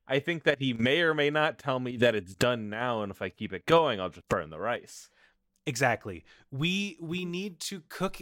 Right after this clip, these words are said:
Speaker 2: ourselves meals with the understanding that Gordon Ramsay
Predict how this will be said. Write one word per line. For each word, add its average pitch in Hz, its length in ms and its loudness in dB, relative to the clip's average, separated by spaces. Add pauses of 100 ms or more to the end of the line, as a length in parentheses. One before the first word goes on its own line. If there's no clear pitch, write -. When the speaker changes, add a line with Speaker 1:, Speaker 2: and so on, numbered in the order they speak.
(120)
Speaker 2:
ourselves 156 680 2
meals 127 640 0 (260)
with 135 180 0
the 170 160 0
understanding 160 880 -2
that 131 240 -10
Gordon 151 360 -2
Ramsay 135 640 -4